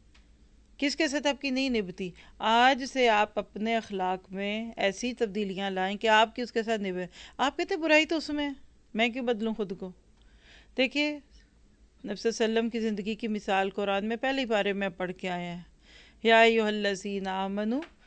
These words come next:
ला तक़ूलू राइना।" "ऐ ईमान वालों, राइना ना कहा करो।" क्या हरज था राइना कहने में? हरज ये था कि कुछ लोगों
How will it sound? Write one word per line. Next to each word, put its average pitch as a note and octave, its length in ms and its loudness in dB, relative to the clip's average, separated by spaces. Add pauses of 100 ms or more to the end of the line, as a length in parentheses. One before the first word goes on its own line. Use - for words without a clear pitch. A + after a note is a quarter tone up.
(220)
ला G#3+ 240 4
तक़ूलू A3 760 -2 (560)
राइना।" F#3 680 -4 (760)
"ऐ A3+ 60 8
ईमान C4+ 360 4
वालों, D4+ 260 -2
राइना A#3 460 2
ना G3+ 140 -2
कहा F3+ 280 -4
करो।" A3 280 -6 (640)
क्या G3+ 200 0
हरज A3+ 400 0
था A#3+ 60 2
राइना B3 380 4
कहने B3+ 300 -4
में? C4 180 -6 (560)
हरज D#4+ 320 4
ये C4 220 6
था A#3+ 180 2
कि B3+ 180 -4
कुछ C#4+ 320 -6
लोगों A3+ 360 2